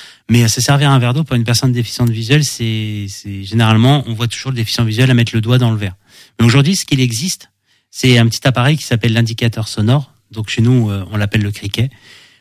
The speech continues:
On le met à cheval sur le verre. Et, euh, à l'intérieur du, du, de, du, quand c'est à cheval, il y a des petits picots en métal. Et quand on verse de l'eau,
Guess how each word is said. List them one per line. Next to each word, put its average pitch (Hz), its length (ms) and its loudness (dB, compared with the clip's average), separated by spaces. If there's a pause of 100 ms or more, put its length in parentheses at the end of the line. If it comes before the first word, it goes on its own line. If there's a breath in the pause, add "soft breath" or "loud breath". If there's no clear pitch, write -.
(120)
On 113 60 4
le 123 60 6
met 156 100 6
à 147 80 6
cheval 143 560 2
sur - 180 -6
le 104 80 0
verre. 120 320 0 (840 soft breath)
Et, 127 260 4
euh, 110 220 2
à 117 60 -2
l'intérieur 135 500 2
du, 123 120 -6 (180)
du, 104 320 -6
de, 95 400 -6
du, 82 380 -16 (100)
quand 101 180 -2
c'est - 180 -2
à 101 40 2
cheval, 139 320 2 (400 loud breath)
il 110 80 -6
y 110 40 0
a 110 60 2
des 117 140 2
petits - 180 -8
picots 139 340 -2
en 127 60 6
métal. 117 440 2
Et 113 60 -2
quand 135 160 2
on 131 40 6
verse 139 340 2
de 117 120 2
l'eau, 120 240 4